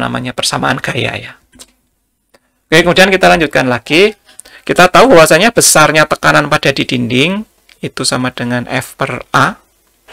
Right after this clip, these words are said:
ya, F per A, sehingga kita bisa tuliskan pada dinding yang sebelah kanan tadi, F-nya adalah F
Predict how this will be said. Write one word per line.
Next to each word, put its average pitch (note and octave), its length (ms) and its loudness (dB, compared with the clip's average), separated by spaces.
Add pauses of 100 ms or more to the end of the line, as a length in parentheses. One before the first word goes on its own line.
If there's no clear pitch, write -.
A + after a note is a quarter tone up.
(220)
ya, - 160 -16 (160)
F B2+ 240 -8
per - 160 -8
A, D#3 240 0
sehingga C3 600 -2 (600)
kita - 240 -8
bisa A#2+ 480 -6
tuliskan D3+ 720 -4 (240)
pada - 420 -6
dinding C3 460 -4
yang A#2+ 400 -4 (320)
sebelah - 320 -8
kanan B2 320 -4
tadi, C#3+ 480 -2 (380)
F-nya D3 420 -2
adalah C3 320 -4
F - 240 -6